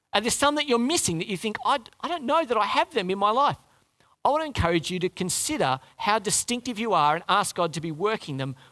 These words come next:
more and more in you. Now, does anyone know where this picture was taken? Anyone want to tell me?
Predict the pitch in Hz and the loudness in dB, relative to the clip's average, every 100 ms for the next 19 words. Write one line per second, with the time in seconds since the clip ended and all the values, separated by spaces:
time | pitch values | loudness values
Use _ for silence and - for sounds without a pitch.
0 | - 156 170 175 160 143 143 - 165 170 | -6 0 2 2 0 -2 -2 -2 -4 -2
1 | 147 123 110 _ _ _ _ _ _ _ | -2 -4 -6 _ _ _ _ _ _ _
2 | _ _ _ _ _ - - _ 196 202 | _ _ _ _ _ -20 -20 _ 0 0
3 | 190 269 233 214 220 208 196 - 220 - | 2 0 2 2 2 2 0 -2 -2 -2
4 | 196 - 202 - - _ _ _ _ _ | -4 -2 -4 -6 -20 _ _ _ _ _
5 | _ _ _ _ _ _ _ _ _ _ | _ _ _ _ _ _ _ _ _ _
6 | _ _ _ _ _ _ _ _ _ _ | _ _ _ _ _ _ _ _ _ _
7 | _ - _ _ _ _ - 214 214 226 | _ -20 _ _ _ _ 0 2 2 2
8 | 240 247 370 | 2 2 0